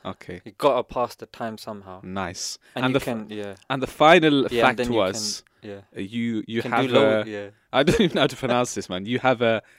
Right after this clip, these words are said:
Speaker 1: ganglia or something like ganglia.
Speaker 2: Ganglia, yeah.
Speaker 1: What is that?
Speaker 2: Ganglia is just some abscess on the hand. It's just at the end of tendons or something. It just comes and goes.
Speaker 1: And that's an interesting fact about yourself.
Speaker 2: Yeah.
Speaker 1: Do you, are you
Speaker 2: But
Speaker 1: the only
Speaker 2: don't say
Speaker 1: person that has
Speaker 2: ganglia,
Speaker 1: it?
Speaker 2: because that's boring. Saying ganglia.
Speaker 1: <laughs>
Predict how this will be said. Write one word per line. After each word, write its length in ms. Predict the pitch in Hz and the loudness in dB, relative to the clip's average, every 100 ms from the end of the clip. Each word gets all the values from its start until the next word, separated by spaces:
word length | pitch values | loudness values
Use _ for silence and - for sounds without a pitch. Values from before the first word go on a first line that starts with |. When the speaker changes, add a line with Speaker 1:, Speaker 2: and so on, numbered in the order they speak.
| _ _ 104 101 | _ _ -18 0
Speaker 1:
ganglia 680 | 123 135 131 117 113 104 98 | 2 2 -2 -2 0 0 -4
or 60 | |
something 320 | - 98 92 | -8 -10 -8
like 220 | 92 92 - | -10 -10 0
ganglia. 220 | 117 156 | 2 2
Speaker 2:
Ganglia, 420 | 160 117 107 101 | 2 -6 -6 -8
yeah. 260 | 104 107 95 | -6 -8 -10
Speaker 1:
What 240 | - 110 104 | -4 0 0
is 160 | 101 | -2
that? 200 | 98 90 - _ - | -4 -8 -8 _ -2
Speaker 2:
Ganglia 440 | 156 170 131 127 | 0 0 0 0
is 100 | 117 | -2
just 360 | - 135 - - | -2 -6 -6 -12
some 200 | 131 117 | -12 -8
abscess 480 | 123 113 - 107 - | -10 -10 -10 -12 -12
on 80 | 104 | -12
the 100 | 104 | -10
hand. 360 | 113 107 95 _ - | -8 -10 -12 _ -20
It's 140 | 107 | -16
just 240 | - - | -16 -14
at 100 | - | -14
the 180 | 98 - | -14 -12
end 200 | 117 110 | -12 -10
of 160 | 101 - | -12 -12
tendons 440 | - 113 104 98 | -16 -14 -14 -14
or 80 | 98 | -20
something. 400 | - 92 _ - - | -20 -20 _ -20 -20
It 100 | 101 | -20
just 160 | 110 | -14
comes 240 | - 123 101 | -10 -10 -10
and 140 | 95 | -10
goes. 340 | 107 98 - _ _ _ _ _ _ | -8 -10 -12 _ _ _ _ _ _
Speaker 1:
And 140 | 110 | -10
that's 240 | 110 107 - | -8 -8 -6
an 80 | 113 | -6
interesting 460 | 104 107 - 98 | -6 -6 -8 -8
fact 260 | - 87 - | -10 -12 -12
about 180 | 90 - | -12 -12
yourself. 200 | - 98 | -10 -10
Speaker 2:
Yeah. 120 | 101 | -4
Speaker 1:
Do 80 | 127 | -2
you, 180 | 135 - | 0 -2
are 80 | 113 | 0
you 120 | 120 | 2
Speaker 2:
But 40 | 127 | 4
Speaker 1:
the 40 | |
only 100 | 220 | 6
Speaker 2:
don't 20 | |
say 100 | 170 | 6
Speaker 1:
person 180 | 147 165 | 6 4
that 100 | 113 | 2
has 120 | 127 | 2
Speaker 2:
ganglia, 160 | 110 120 | 0 -4
Speaker 1:
it? 20 | |
Speaker 2:
because 220 | 113 - 135 | -8 -6 -2
that's 140 | 147 | -2
boring. 400 | 117 127 139 107 | -2 0 0 -2
Saying 220 | - 123 - 117 | -6 -8 -10 -2
ganglia. 600 | 147 160 131 104 98 101 - - - - | -2 0 -6 -8 -10 -14 -18 -20 -20 -14
Speaker 1:
<laughs> 80 | - | -4